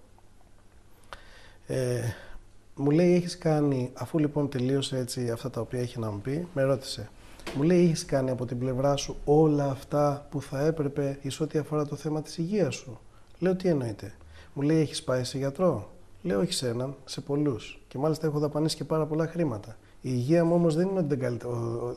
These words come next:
δεν είναι απλά ότι δεν καλυτερεύει, χειροτερεύει". Μου λέει, "Αυτό που έχω να σου συστήσω τώρα είναι να πας σε ένα γιατρό". Και εκεί μάλιστα εγώ τον ρώτησα, λέω, "Πού είναι αυτός ο γιατ-,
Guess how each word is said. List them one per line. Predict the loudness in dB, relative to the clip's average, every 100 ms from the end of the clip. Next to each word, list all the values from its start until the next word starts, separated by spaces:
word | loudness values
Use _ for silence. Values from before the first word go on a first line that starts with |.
| -2
δεν | 0
είναι | 2 2
απλά | 4 2
ότι | 2
δεν | 0 2
καλυτερεύει, | 0 0 -2 -2 -2 -4 -6
χειροτερεύει". | 0 2 4 4 4 2 -4 -12 -20 -20 -20 -20 -20 -20 -20 -20 -20 -20 -20 -20 -20 -8
Μου | 0
λέει, | 4
"Αυτό | 2 0
που | 2
έχω | 2 2
να | -2
σου | -4 -6
συστήσω | -4 -4 -2
τώρα | -2 0
είναι | 0
να | -2
πας | -4 -4
σε | -2
ένα | -2
γιατρό". | -2 -4 -2 0 0 -4 -18 -20 -20 -20 -20 -20 -20
Και | -12 -6
εκεί | -6 0
μάλιστα | 2 2 2
εγώ | 4 4
τον | 2 2
ρώτησα, | 2 2 -2 0
λέω, | 4 6 6 6 6 4 0 -4 0
"Πού | 4
είναι | 6
αυτός | 4 -4 -8
ο | -6
γιατ-, | -8